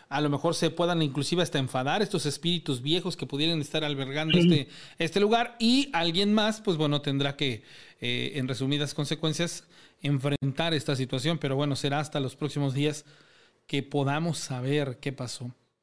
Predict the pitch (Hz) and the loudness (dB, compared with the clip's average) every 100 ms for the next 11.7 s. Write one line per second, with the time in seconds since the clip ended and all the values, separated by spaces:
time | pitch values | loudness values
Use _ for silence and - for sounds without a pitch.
0 | _ - 165 175 185 185 175 147 - 214 | _ -4 0 2 2 2 4 2 4 4
1 | 247 220 262 247 214 143 143 139 143 135 | 6 6 6 6 4 2 0 0 0 0
2 | 151 143 147 160 175 143 131 - 143 147 | 0 2 2 2 2 0 -2 -2 0 0
3 | 123 - - - - 123 127 - 143 143 | -2 -6 -20 -18 -10 -6 -6 0 0 2
4 | 139 131 139 147 131 - - - 285 277 | 0 0 0 0 -2 -6 -6 0 2 2
5 | 220 269 277 262 262 247 247 262 262 247 | 4 4 2 2 0 4 4 6 4 6
6 | 240 180 185 120 - - _ _ _ - | 6 4 2 0 -6 -20 _ _ _ -20
7 | - - - - - 202 254 240 220 254 | -20 -20 -20 -4 4 6 6 6 6 6
8 | 254 208 190 190 - 247 214 214 254 247 | 6 8 8 8 6 6 6 6 6 6
9 | 208 - 196 233 240 214 190 185 180 196 | 4 4 6 6 8 8 8 8 6 6
10 | 214 240 233 214 226 226 - 226 220 208 | 8 8 6 6 6 6 6 6 6 6
11 | 233 185 180 240 226 - 156 | 6 8 8 8 6 4 2